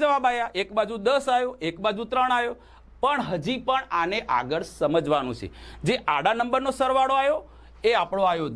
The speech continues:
દસ, ઊભા નંબરનો સરવાળો આવ્યો ત્રણ. એ બંનેનો આપણે ગુણાકાર કરવાનો છે, એટલે દસ ગુણ્યા ત્રણ બરાબર ત્રીસ. આ આકૃતિની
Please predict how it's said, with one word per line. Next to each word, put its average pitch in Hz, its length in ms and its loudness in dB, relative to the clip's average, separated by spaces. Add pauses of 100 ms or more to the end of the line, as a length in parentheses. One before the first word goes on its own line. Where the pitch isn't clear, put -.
(100)
દસ, 233 280 0 (960)
ઊભા 208 280 4
નંબરનો 220 340 0 (100)
સરવાળો 165 420 2
આવ્યો 180 300 -2 (380)
ત્રણ. 190 280 0 (380)
એ - 20 6 (160)
બંનેનો 202 480 -2 (180)
આપણે 180 260 -2 (180)
ગુણાકાર 202 580 0
કરવાનો 151 340 2 (120)
છે, 196 100 0 (140)
એટલે 170 220 -2 (200)
દસ 208 480 2 (160)
ગુણ્યા 143 440 2 (180)
ત્રણ 180 440 2 (160)
બરાબર 135 680 0 (680)
ત્રીસ. 214 300 0 (580)
આ 226 80 2 (100)
આકૃતિની 214 560 0